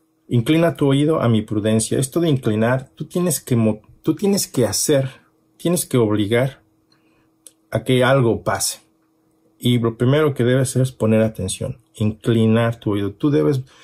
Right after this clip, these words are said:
ser quien tenga una disciplina para que esto pase. Habrá, habrá situaciones difíciles, ¿verdad? Estarás cansado,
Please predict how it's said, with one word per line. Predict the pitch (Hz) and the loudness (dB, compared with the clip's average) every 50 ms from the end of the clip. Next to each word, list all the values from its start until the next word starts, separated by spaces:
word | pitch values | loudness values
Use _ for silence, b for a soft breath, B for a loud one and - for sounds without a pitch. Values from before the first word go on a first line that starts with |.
| B B B B B _ - | B B B B B _ -10
ser | - - - - 127 135 135 127 | -6 -4 0 2 2 2 2 0
quien | - - 123 113 110 110 - - _ _ _ _ | -2 -2 0 0 0 0 -4 -8 _ _ _ _
tenga | - 127 123 120 131 | 0 0 2 4 4
una | 127 123 120 | 2 2 2
disciplina | 110 101 - - 110 98 - 117 123 131 151 147 131 - | 0 0 -2 -6 -8 -4 -2 0 0 2 0 0 -2 -2
para | 113 107 104 101 | -2 -2 -2 -2
que | - 107 107 | 0 0 0
esto | 110 - - 110 95 - | 0 -2 -4 -6 -8 -4
pase. | - 95 92 - - - - _ _ B B B B B B B B B B B | -4 -4 -4 -4 -8 -12 -14 _ _ B B B B B B B B B B B
Habrá, | 101 104 110 120 131 131 - _ _ _ _ - | -4 0 2 2 2 0 -2 _ _ _ _ -6
habrá | - 101 113 113 113 123 120 120 120 - | -4 0 0 2 2 2 2 0 -2 -4
situaciones | - - 127 - - 101 - - 127 123 123 110 101 | -6 -8 -6 -4 -4 -4 -2 0 2 2 2 2 0
difíciles, | 101 92 - 143 135 135 151 151 143 147 151 151 - - - _ _ - | -4 -8 -4 -2 -2 0 0 0 2 2 2 0 0 -4 -12 _ _ -14
¿verdad? | 123 131 - - 101 117 | -12 -8 -4 -2 -2 -2
Estarás | 117 - - 110 104 101 - - | -2 -2 -2 -2 -2 -2 -4 -6
cansado, | - - 92 95 - - 131 135 139 151 151 151 135 | -6 -8 -8 -6 -4 -2 0 0 2 2 0 0 -2